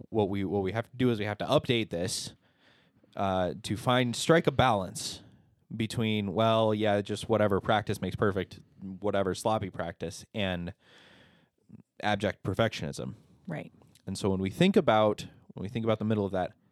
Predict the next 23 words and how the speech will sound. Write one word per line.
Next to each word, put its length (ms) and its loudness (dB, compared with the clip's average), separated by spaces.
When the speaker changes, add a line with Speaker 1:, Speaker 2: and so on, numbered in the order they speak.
Speaker 1:
I 60 -16
think 260 -8
intentional 960 -10
practice 720 -18
Speaker 2:
Oh. 560 -2
Speaker 1:
makes 200 -6
perfect. 480 -16
Speaker 2:
I 140 -10
like 400 -10
it. 500 -18
Speaker 1:
Intentional 800 -6
practice. 540 -18
And 180 -2
so 140 2
when 80 0
we 80 -2
talk 260 2
about 220 -10
Sabbath, 840 2
same 300 -2
thing 160 -2
applies. 600 0
Intentional 1300 -2